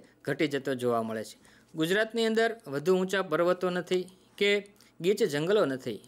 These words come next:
આથી આ પવનોના કારણે એ જે ભેજ છે વાતાવરણનો, એ ભેજને ઘનીભવન થવાનું, ઠરવાનું પ્રમાણ એ ઓછું રહેશે અને એના લીધે ગુજરાતમાં છે વરસાદ છે એ ઓછો પડે છે.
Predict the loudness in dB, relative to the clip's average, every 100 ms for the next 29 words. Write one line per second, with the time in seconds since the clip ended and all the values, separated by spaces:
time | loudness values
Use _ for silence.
0 | -8 -4 -2 -4 -6 -12 -20 -20 -8 -4
1 | -2 2 2 4 2 0 0 -2 -2 -8
2 | -14 _ _ _ _ -2 0 0 -2 _
3 | _ _ _ -4 -4 0 0 0 0 -2
4 | 0 0 0 0 -2 -4 -10 -16 -8 -8
5 | -2 -2 -2 -4 -6 -6 -2 0 2 2
6 | 0 -4 -4 -2 -4 -4 -2 0 -2 -2
7 | -2 -2 -4 -8 -20 -20 -4 0 0 2
8 | 2 4 2 -2 -10 -14 _ -6 -2 0
9 | 0 2 0 0 -14 -10 -6 -2 -2 -2
10 | -8 -2 -2 -2 -2 -4 -2 -2 -2 -4
11 | -14 -6 -4 -2 -2 -2 -6 -8